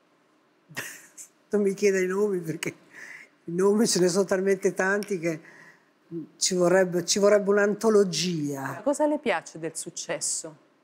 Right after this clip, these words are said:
Speaker 1: Tutto.
Speaker 2: È stato più difficile gestire il successo quando è arrivato tutto insieme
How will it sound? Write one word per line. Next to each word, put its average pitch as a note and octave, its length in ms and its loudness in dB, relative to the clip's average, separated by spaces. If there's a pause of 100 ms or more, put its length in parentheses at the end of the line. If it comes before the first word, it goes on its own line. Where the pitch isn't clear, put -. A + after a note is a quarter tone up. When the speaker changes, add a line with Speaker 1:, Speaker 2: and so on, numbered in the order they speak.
(840)
Speaker 1:
Tutto. - 360 -12 (1600)
Speaker 2:
È F3 60 -2
stato F#3+ 340 -2
più G3+ 400 -6
difficile F#3+ 680 -2
gestire F#3+ 500 -2
il F#3 80 -2
successo - 640 -4
quando F3 220 -4
è - 20 0
arrivato F3+ 500 -2
tutto F3 220 -10
insieme A3+ 720 -2